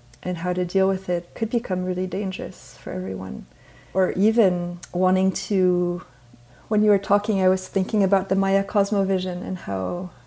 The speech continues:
it's something that a lot of us in the North are interested in hearing more about, and some of us are.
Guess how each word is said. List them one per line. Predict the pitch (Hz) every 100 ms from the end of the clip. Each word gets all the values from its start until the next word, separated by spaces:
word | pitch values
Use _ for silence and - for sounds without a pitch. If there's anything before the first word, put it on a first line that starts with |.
| -
it's | 190
something | - 240 247 254 202
that | 175 - - -
a |
lot | 180 170
of | 185 175
us | 175 - -
in | 190
the | 185
North | 175 175 175 190
are | 170
interested | 180 190 - 190
in | 180
hearing | - 185 185 180
more | 180
about, | 170 - -
and | 196
some | - 196
of | 185
us | 180 185
are. | - 165 175 247